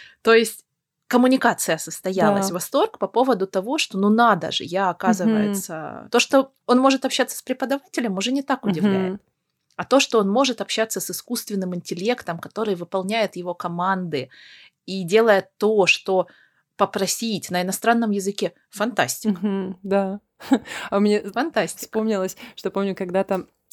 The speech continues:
Speaker 2: мы занимались, по-моему, по скайпу, если я сейчас ошибаюсь, то, может, меня кто-то поправит, по-моему, это было в скайпе. Ам, и там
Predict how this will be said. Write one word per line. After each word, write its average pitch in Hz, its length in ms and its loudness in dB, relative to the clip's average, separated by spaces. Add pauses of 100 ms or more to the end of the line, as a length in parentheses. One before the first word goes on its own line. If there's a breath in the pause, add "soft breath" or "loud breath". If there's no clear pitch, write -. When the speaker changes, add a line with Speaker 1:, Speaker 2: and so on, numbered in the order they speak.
(400)
Speaker 2:
мы 208 180 -2
занимались, 196 500 0
по-моему, 277 520 0
по - 120 -2
скайпу, 349 500 -2
если 214 460 -4
я 190 200 -10
сейчас - 300 -12
ошибаюсь, 208 460 0
то, 170 160 -12
может, 175 240 -8
меня 175 80 -10
кто-то - 180 -14
поправит, 285 300 2
по-моему, 254 280 2
это 226 120 -4
было 196 180 -2
в - 40 -12
скайпе. 202 360 -4 (920 loud breath)
Ам, 214 500 2 (360 loud breath)
и 233 80 -8
там 285 500 -2